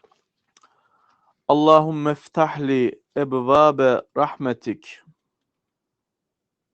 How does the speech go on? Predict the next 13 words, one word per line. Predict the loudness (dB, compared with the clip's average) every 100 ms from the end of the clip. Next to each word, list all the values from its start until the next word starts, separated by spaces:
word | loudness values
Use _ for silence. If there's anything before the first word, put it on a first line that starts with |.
| _ _ _ _ _ _ _
"Allah'ım | -2 0 0 -2 -8 -12 _
Muhammed'e | -10 -6 -4 -4 -4 -2 -4
salat | -8 -16 -6 -2 0 0 -4 -20 _ -6
ve | -6
selam | -6 -6 -4 -2 -4 -6
eyle. | -6 -8 -12 _ _ _ _ _ _ _ -2
Allah'ım | 2 2 0 -4 -8 -8 -6
rahmet | -6 -6 -8
kapılarını | -10 -8 -4 -4 -4 -8 -4
bana | -4 -2 -4
aç." | -8 -10 -20 -20 _ _ _ _ _ _ _ _ _ _
Ya | -2 0
da | 0 -2